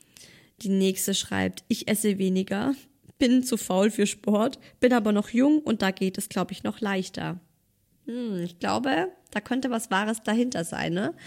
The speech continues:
So, je jünger man ist, äh, desto einfacher kommt der Körper ja auch, ähm, ja, mit so einer Schwangerschaft zurecht und handelt es dann danach, glaub ich, auch besser. „Das Einzige, was bei mir geholfen hat, dreimal pro Woche ab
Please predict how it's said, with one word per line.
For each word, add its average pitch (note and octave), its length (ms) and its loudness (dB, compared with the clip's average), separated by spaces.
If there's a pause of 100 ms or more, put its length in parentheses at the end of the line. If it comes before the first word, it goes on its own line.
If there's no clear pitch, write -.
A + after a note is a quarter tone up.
(400)
So, G3+ 160 -2
je G3 180 2
jünger A#3 360 2
man A3 180 2
ist, - 380 -2
äh, - 180 -4
desto - 300 -6
einfacher G#3+ 800 -2
kommt A3 240 -2
der G3 80 0
Körper G#3+ 340 0
ja G3+ 220 2
auch, - 400 -4
ähm, G3 520 -4
ja, G3+ 300 -2 (280)
mit G3 100 -4
so - 80 -2
einer F#3+ 120 0
Schwangerschaft G#3+ 560 -2
zurecht E3 420 -6
und E3+ 280 -6 (580)
handelt G#3 480 2
es F#3 120 -4
dann F3+ 160 -2
danach, F3 400 0
glaub D#3 240 -2
ich, - 180 -10
auch E3 140 -10
besser. - 560 -6 (380)
„Das A3+ 200 4
Einzige, D4 400 2
was C4 160 2
bei A3 140 2
mir B3 180 4
geholfen A3 540 2
hat, G3 360 0
dreimal A#3 600 2
pro G#3+ 260 -2
Woche F#3+ 580 4
ab - 240 -2